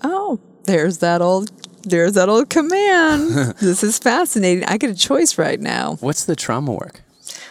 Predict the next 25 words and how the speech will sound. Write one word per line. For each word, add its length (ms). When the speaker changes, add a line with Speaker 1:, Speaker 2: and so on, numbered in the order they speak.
Speaker 1:
The 80
trauma 220
is 160
E 100
four, 320
and 80
what 140
it 80
is, 180
it's 180
four 240
steps 480
of 260
going 280
into, 340
basically, 440
you 180
re-experience 1040
the 100
same, 520
um, 180
episode 480
that 100
happened. 520
Um, 420